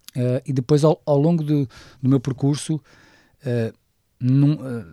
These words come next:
fiquei a conhecer pessoas ou histórias de vida que, que a gente fica, epá, fosse mesmo muito pequenino, que é,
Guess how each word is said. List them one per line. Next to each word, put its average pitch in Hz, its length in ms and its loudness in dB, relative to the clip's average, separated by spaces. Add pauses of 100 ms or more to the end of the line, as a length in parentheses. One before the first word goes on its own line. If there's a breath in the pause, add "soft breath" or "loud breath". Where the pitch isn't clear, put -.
(160)
fiquei 143 440 0
a 135 60 -2
conhecer 135 420 0
pessoas 139 520 -2
ou 135 60 -2
histórias 127 400 -2
de 113 60 -10
vida 139 320 -4
que, 143 920 -6
que - 80 -12
a 127 40 -4
gente 131 200 -6
fica, 135 600 -6 (100)
epá, 117 220 -8
fosse 117 320 -8
mesmo 123 220 -2
muito 127 220 -2
pequenino, 127 460 -6 (400 soft breath)
que 123 160 -6
é, 104 160 -6